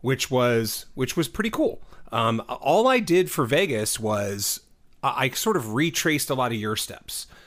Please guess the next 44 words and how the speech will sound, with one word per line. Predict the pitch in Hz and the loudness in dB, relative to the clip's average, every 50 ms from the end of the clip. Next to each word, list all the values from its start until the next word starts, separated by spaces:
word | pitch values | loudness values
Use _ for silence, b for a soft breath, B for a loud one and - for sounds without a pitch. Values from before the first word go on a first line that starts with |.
| B B | B B
I | B 113 131 123 | B -2 -2 0
did, | 104 123 120 117 113 113 107 101 - | 0 0 2 2 2 2 0 -2 -4
um, | 104 98 101 - - | -6 -6 -6 -4 0
Alternate | 123 139 139 143 170 165 - | 0 0 0 2 0 0 2
Reality | 147 135 120 113 117 123 139 147 - | 2 0 2 2 2 0 0 -2 -2
Comics. | - 113 98 92 110 117 - - | -4 -4 -4 -4 -6 -6 -6 -6
That | - - | -8 -8
was | 120 117 | -8 -8
the | 120 | -6
first | - 135 123 120 - - | -2 -2 -2 -2 -2 -6
place | - 92 92 - - | -10 -12 -12 -10 -12
I | 90 87 | -12 -12
went. | 85 85 82 92 104 - - - b b b b b b b b - | -12 -14 -14 -16 -16 -18 -20 -20 b b b b b b b b -4
And | 113 120 127 | 0 2 2
I | 139 175 | 2 2
got | 196 196 - | 2 0 0
some | - 214 | 0 0
really | 214 208 214 | 0 0 0
good | 208 247 190 | -2 -2 -2
books | 254 262 - - - | -2 -4 -4 -6 -10
there, | 104 101 | -10 -10
man. | 92 87 87 98 107 113 - 117 | -10 -10 -8 -6 -6 -6 -2 0
Um, | 113 113 113 113 110 110 107 - B B B B B | 2 2 4 4 2 2 0 -4 B B B B B
you | 123 131 147 156 | 2 4 4 6
would, | 156 139 107 131 135 | 4 2 2 2 2
you | 147 | 4
would | 170 160 | 4 4
hit | 123 151 - - | 2 0 -2 0
me | 143 143 | 0 0
to | 131 123 | 2 2
that | 123 123 117 - | 2 2 2 2
one, | 139 131 123 | 2 2 2
and | 117 110 | 2 0
you | 104 107 | 0 0
would | 104 101 | 0 -2
hit | 127 117 | -2 -2
me | 110 107 | -2 -4
to | - - 110 | -4 -4 -4
another | 101 107 98 98 | -4 -4 -4 -4
place | - - 101 90 - | -4 -6 -6 -4 -4
called | - - 104 101 - | -4 -4 -4 -4 -4
Cosmic | - - 117 110 110 - 123 110 - - | -6 -4 -2 -2 -2 -2 -4 -8 -10 -10
Comics. | - - 117 104 90 85 - - - - - - - _ _ _ _ _ _ - _ _ _ - _ _ _ _ _ _ _ _ _ - - | -8 -8 -6 -8 -8 -10 -12 -10 -8 -8 -8 -10 -14 _ _ _ _ _ _ -20 _ _ _ -20 _ _ _ _ _ _ _ _ _ -14 -6
So | - - - 143 127 117 110 | -2 0 2 4 2 2 0